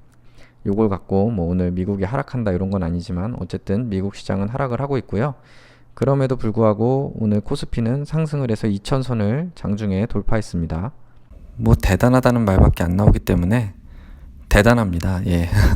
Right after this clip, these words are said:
<laughs> 그래도 어쨌든 뭐, 수익 보신 분들 축하드립니다. 네. 뭐, 잠깐 원자재 보시면은 유가는 뭐, 삼십사 불, 이제 견고하게 이제 삼십 불 이상을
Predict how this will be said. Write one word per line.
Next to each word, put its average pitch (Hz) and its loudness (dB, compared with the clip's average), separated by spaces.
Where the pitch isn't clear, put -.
<laughs> - -10
그래도 107 0
어쨌든 135 0
뭐, 104 2
수익 170 0
보신 160 2
분들 117 0
축하드립니다. 98 -4
네. 85 -4
뭐, 120 0
잠깐 117 0
원자재 135 0
보시면은 117 0
유가는 139 2
뭐, 104 -2
삼십사 147 -2
불, 104 -2
이제 - -8
견고하게 113 0
이제 98 -8
삼십 123 -4
불 113 0
이상을 101 -2